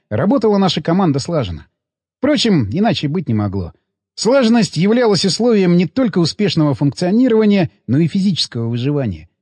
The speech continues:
А потому все распри и обиды на время вылазки оставались дома. Серьёзные дела обстряпывались обычно раз в две-три недели. Этому предшествовал длительный этап подготовки.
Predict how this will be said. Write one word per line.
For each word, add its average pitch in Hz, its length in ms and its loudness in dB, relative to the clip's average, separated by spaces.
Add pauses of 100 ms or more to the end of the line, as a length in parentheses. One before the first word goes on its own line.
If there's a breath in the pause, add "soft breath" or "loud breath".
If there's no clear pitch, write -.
(340)
А - 100 -8
потому 269 320 2
все 226 260 0
распри 208 460 0
и 175 60 2
обиды 190 560 0
на 143 140 2
время 185 300 2
вылазки 214 440 0
оставались 170 600 -2
дома. 104 500 -2 (800)
Серьёзные 220 500 2
дела 214 280 2
обстряпывались 190 720 -2
обычно 170 400 -2
раз 185 240 0
в 117 100 -6
две-три 151 500 -2
недели. 120 560 -4 (480)
Этому 214 380 2
предшествовал 175 760 0
длительный 160 520 0
этап 175 240 -4
подготовки. 131 880 -4